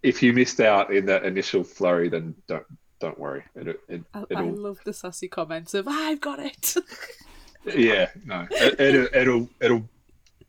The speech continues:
Speaker 1: you'll, you'll get your chance. You'll get your chance, so no fear. Uh, but yeah, we, I can't really talk about that in any greater detail, but other than to say it's fucking cool. Um, and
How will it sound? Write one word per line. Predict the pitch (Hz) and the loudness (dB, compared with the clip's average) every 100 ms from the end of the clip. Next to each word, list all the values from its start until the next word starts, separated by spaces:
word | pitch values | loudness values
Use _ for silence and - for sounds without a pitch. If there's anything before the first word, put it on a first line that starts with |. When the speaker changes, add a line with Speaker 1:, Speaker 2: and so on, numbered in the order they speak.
| _ _ _ _ _ _ - - | _ _ _ _ _ _ -18 -2
Speaker 1:
you'll, | 107 107 110 110 | 2 4 4 2
you'll | 113 | 2
get | 110 117 | 2 2
your | 104 98 | 2 0
chance. | - 90 71 - - | -2 -4 -6 -14 -12
You'll | 87 | -6
get | 90 90 | -4 -4
your | - | -6
chance, | - - - | -10 -16 -12
so | - | -8
no | 87 | -8
fear. | - 104 101 _ - - | -8 -12 -14 _ -20 -4
Uh, | 107 104 104 | 2 4 4
but | 113 | 4
yeah, | 104 95 | 4 4
we, | 98 - _ 127 | 2 -2 _ -2
I | |
can't | 110 127 113 - - | 0 0 -2 -6 -8
really | 104 107 104 98 | 2 4 6 4
talk | 101 95 | 0 0
about | 95 87 | -2 0
that | 92 - _ | -2 -4 _
in | 98 92 | -6 -4
any | 92 90 _ | -6 -8 _
greater | 98 87 87 | -4 -2 -2
detail, | 95 87 95 | -2 0 -2
but | 85 101 _ - _ - | -2 -6 _ -20 _ -6
other | 104 98 | -2 0
than | 92 85 | -2 -4
to | - | -8
say | - 87 | -4 -2
it's | 85 - | -4 -4
fucking | - 90 98 92 | -6 -6 -8 -6
cool. | 98 95 101 - _ 95 | -4 -4 -4 -14 _ -6
Um, | 90 92 87 87 85 - _ _ _ _ _ _ _ _ | -4 -4 -4 -6 -8 -14 _ _ _ _ _ _ _ _
and | 104 95 95 95 95 92 90 | -4 0 0 0 0 -2 -4